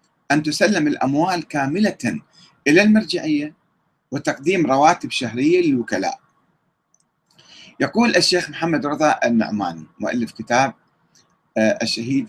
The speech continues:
الصدر سنوات المحنة وأيام، آه، الحصار، أن، أن السيد محمد باقر الصدر كان يسعى لإحداث تغيير في كيان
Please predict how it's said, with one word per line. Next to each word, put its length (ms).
الصدر 400
سنوات 500
المحنة 440
وأيام، 560
آه، 200
الحصار، 520
أن، 140
أن 160
السيد 540
محمد 420
باقر 280
الصدر 400
كان 220
يسعى 480
لإحداث 640
تغيير 600
في 220
كيان 400